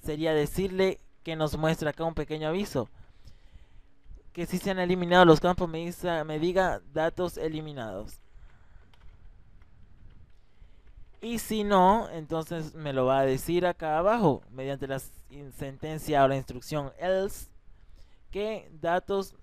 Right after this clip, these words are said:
no han sido eliminados. Perfecto. Vamos a ver qué sucede entonces en nuestro, eh, con nuestro pequeño script o aplicación. Vamos acá a actualizar, ya aquí he guardado, perfecto, y le voy a decir que me elimine entonces el campo en manual, le voy a decir borrar,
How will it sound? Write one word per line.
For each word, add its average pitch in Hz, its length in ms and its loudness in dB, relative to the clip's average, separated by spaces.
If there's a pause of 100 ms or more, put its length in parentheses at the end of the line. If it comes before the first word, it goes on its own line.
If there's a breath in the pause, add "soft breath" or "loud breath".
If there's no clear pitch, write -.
(360)
no 135 520 -4
han 120 300 -14 (160)
sido 196 480 -2 (220)
eliminados. 151 840 -4 (120)
Perfecto. 165 560 -6 (520 soft breath)
Vamos 208 300 -6
a 175 80 6
ver 185 220 6
qué 190 100 -6
sucede 180 440 -2
entonces 180 520 -2
en 156 180 -8
nuestro, 165 760 0
eh, 123 260 -2
con 131 200 -8
nuestro 131 300 -6
pequeño 170 680 -2 (1120 soft breath)
script - 440 -6
o 202 160 2
aplicación. 180 640 -2
Vamos 151 280 -8
acá 156 420 -6
a - 20 -2
actualizar, 165 680 -6
ya 156 260 -2
aquí 147 240 -10
he 147 40 -6
guardado, 151 480 -2
perfecto, 185 480 -6
y 180 80 -2
le 156 80 -2
voy 156 140 2
a 165 40 2
decir 185 260 0
que 190 100 -8
me 175 120 -8
elimine 160 440 -10
entonces 170 480 -8
el 151 100 -6
campo 170 400 -4
en 165 100 -10
manual, 180 280 -4
le 220 60 2
voy 170 80 4
a - 20 4
decir 156 260 -4
borrar, 143 420 -4